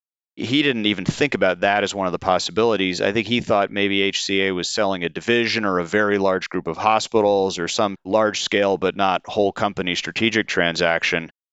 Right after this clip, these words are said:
And so it never really went past that. But somehow or another, he had clearly gotten wind that something was going on.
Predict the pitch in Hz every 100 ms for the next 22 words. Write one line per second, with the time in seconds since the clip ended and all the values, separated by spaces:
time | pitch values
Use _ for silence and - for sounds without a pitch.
0 | _ 104 98 107 104 127 127 123 120 110
1 | 104 104 113 110 76 62 98 90 160 165
2 | 160 143 135 107 98 101 - 135 131 110
3 | - 104 98 101 92 - 110 - 95 87
4 | - 98 87 85